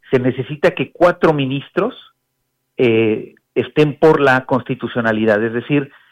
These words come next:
lo que a ellas les faltaría, en estricto sentido, sería solamente un voto. No, no necesitan ser mayoría, digamos, no es como en la Cámara,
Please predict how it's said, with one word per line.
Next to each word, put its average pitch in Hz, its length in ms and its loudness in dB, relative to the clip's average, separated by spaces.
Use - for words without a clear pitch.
lo 120 180 2
que 139 80 4
a 135 60 6
ellas 156 240 4
les 151 160 -2
faltaría, 131 680 2
en 107 160 -6
estricto - 400 -4
sentido, 135 400 0
sería 120 180 2
solamente 123 500 -2
un 120 160 -4
voto. 123 380 -2
No, 135 100 -2
no 151 200 0
necesitan 170 680 0
ser 151 140 2
mayoría, 139 400 2
digamos, 135 260 0
no 156 140 4
es 175 100 2
como 202 220 -2
en 254 80 2
la 202 80 2
Cámara, 147 500 2